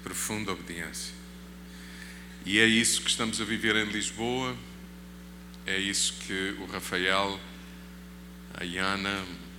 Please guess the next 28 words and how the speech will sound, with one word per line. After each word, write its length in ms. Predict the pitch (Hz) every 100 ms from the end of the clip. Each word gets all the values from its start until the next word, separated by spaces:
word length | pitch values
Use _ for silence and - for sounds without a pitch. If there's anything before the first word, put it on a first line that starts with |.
| - 85
a, 760 | 85 87 90 - - - 90
o 40 |
Vitinho 500 | 87 90 90 101 101
e 60 | 95
a 60 | 92
Aurora 360 | 92 95 95
estão 280 | 92 - 95
a 40 |
viver 380 | 90 92 95 92
connosco. 680 | - 92 95 101 95 - - - - - - - -
Estamos 440 | - 101 101 107
a 60 | 104
falar 500 | 120 107 104 110 101
de 80 | 90
plantar 560 | 90 107 107 95 104 104
uma 160 | 101
igreja 560 | 98 104 104 104 92 101 98 95 95 - - - -
numa 320 | 95 95 101 98
região 520 | 101 92 101 101 95 90
distinta 500 | - - 131 139 135
de 120 | 113 107
Lisboa 600 | 101 90 90 104 104 104 - - - - - - -
e 180 | 92 101
eles, 280 | 98 -
querendo 360 | - 95 98 92
o 40 |
Senhor, 360 | 92 - 92 92
estarão 520 | - - 92 92 90